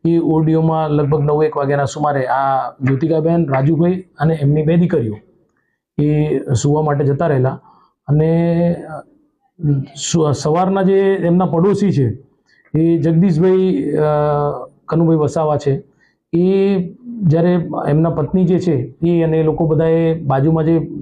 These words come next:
સાતેક વાગ્યા પણ આ જ્યોતિકાબેન કોઈ એમના કામકાજ માટે ઉઠ્યા નહીં, એટલે દરવાજો જરા થોડો ખુલ્લો જોયેલો, એટલે દરવાજાની અંદર જોતા જ્યોતિકાબેનની લાશ એ, અ,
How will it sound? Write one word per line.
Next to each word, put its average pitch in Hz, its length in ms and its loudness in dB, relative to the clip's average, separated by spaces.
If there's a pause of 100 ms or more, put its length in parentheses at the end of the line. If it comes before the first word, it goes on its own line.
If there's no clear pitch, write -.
(100)
સાતેક 156 380 -2
વાગ્યા 170 300 0 (540)
પણ 147 120 0
આ - 20 2
જ્યોતિકાબેન 160 540 2
કોઈ 170 180 0
એમના 160 380 0
કામકાજ 147 380 -2
માટે 160 240 -2
ઉઠ્યા 151 300 0
નહીં, 156 180 0 (580)
એટલે 160 440 2
દરવાજો 160 440 0
જરા 165 180 0
થોડો 165 200 0
ખુલ્લો 165 300 0
જોયેલો, 165 400 0 (420)
એટલે 151 220 -2
દરવાજાની 180 440 2
અંદર 170 220 2
જોતા 170 520 -2
જ્યોતિકાબેનની 156 1000 0
લાશ 139 240 -2 (220)
એ, 143 360 2
અ, - 180 -10